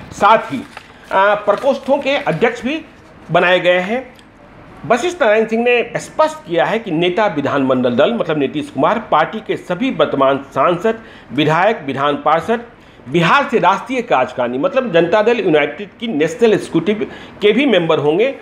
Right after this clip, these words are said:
और राज्य कार्यकारिणी के पदेन सदस्य होंगे। तो देखिए, वशिष्ठ नारायण सिंह ने जो अपनी नई कमेटी बनाई है, उनमें बारह उपाध्यक्ष बनाए गए हैं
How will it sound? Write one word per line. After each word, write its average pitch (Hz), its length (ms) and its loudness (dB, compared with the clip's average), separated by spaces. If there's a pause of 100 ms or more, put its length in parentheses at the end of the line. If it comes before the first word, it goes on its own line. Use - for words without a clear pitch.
(180)
और 196 160 4
राज्य 226 380 2
कार्यकारिणी 170 500 0
के 240 120 -4
पदेन 208 460 2
सदस्य 131 360 -4
होंगे। 117 200 -4
तो 170 120 -6
देखिए, 247 420 0 (440)
वशिष्ठ 190 380 0
नारायण 208 240 4
सिंह 226 180 -2
ने 214 80 4
जो 196 400 2 (280)
अपनी 185 320 2
नई 160 260 4
कमेटी 180 380 0
बनाई 147 320 2
है, 220 240 0
उनमें 208 460 2 (180)
बारह 196 500 2
उपाध्यक्ष 160 600 -2
बनाए 107 280 -2
गए 104 140 -6
हैं 95 260 -12